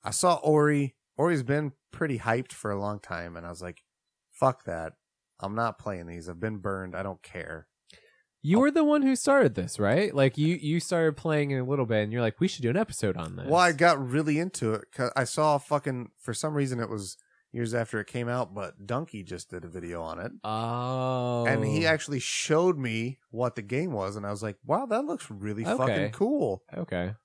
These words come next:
Speaker 1: So then I
Speaker 2: I was
Speaker 1: bought
Speaker 2: gonna
Speaker 1: it.
Speaker 2: ask what made you want to give this a chance
Speaker 1: I,
Speaker 2: finally.
Speaker 1: I picked it up on the Steam Summer Sale for, like,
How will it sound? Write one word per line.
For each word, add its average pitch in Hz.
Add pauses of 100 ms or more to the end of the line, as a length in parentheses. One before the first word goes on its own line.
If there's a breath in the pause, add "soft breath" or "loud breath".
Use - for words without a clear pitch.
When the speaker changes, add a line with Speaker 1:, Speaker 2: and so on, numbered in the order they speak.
(220)
Speaker 1:
So 127
then 185
I 165
Speaker 2:
I 170
was -
Speaker 1:
bought 120
Speaker 2:
gonna 202
Speaker 1:
it. -
Speaker 2:
ask 180
what 143
made 131
you 123
want 123
to 123
give 110
this 104
a 98
chance 104
Speaker 1:
I, 101
Speaker 2:
finally. 92
Speaker 1:
I 123
picked 151
it 143
up 151
on 139
the 120
Steam 156
Summer 170
Sale 113
for, 113
like, 101